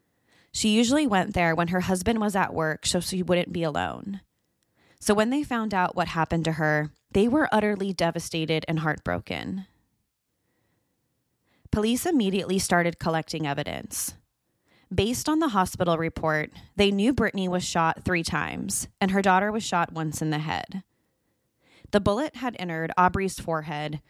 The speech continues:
and exited from the top of her head. So they knew they were looking for at least four bullets, possibly more. If they could find the bullets or the casings, they might be able to work backward and find a potential gunman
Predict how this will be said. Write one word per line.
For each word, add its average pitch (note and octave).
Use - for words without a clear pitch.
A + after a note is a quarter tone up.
and G3
exited G#3
from F#3+
the F3
top D#3
of D#3+
her D#3+
head. D#3+
So G#3+
they G3+
knew G3+
they D#4+
were D#4
looking E3+
for F3
at -
least F3
four G3
bullets, D#3
possibly E3+
more. D#3
If G3
they G#3+
could F4
find A3
the G#3+
bullets D#3+
or F#3+
the G#3+
casings, F#3
they G3+
might F#3+
be C4
able F#3+
to -
work E3+
backward D3+
and F3+
find F3+
a A#3+
potential F3
gunman D3+